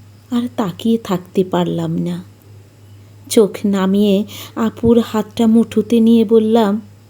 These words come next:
"এমন লোকের সাথে আপনি আছেন কেমন করে?" "কি করব, দুটো মেয়ে হয়েছে,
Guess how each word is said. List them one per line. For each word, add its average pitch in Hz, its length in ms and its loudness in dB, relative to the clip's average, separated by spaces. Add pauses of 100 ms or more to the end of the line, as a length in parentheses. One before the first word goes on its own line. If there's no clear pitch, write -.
(1300)
"এমন 247 360 6
লোকের 277 320 4
সাথে 269 340 -2
আপনি 269 320 4
আছেন 247 500 2
কেমন 175 380 -2
করে?" 180 380 -6 (2250)
"কি 226 140 0
করব, 180 680 -2 (960)
দুটো 185 300 2
মেয়ে 190 300 4
হয়েছে, 190 600 4